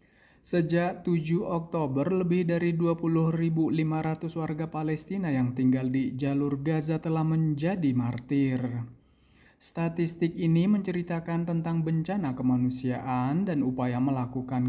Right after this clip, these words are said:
genosida terhadap rakyat Palestina yang tertindas oleh penjahat Israel.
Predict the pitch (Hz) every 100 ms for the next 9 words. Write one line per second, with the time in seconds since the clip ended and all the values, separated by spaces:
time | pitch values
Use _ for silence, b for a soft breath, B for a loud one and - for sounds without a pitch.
0 | 127 127 127 127 139 131 143 - 170 156
1 | - 156 151 151 151 151 147 - 156 147
2 | 147 143 143 147 147 147 143 139 139 139
3 | 135 - 127 120 - 127 117 120 113 120
4 | 117 - 123 - 123 120 123 139 131 123
5 | 123 120 120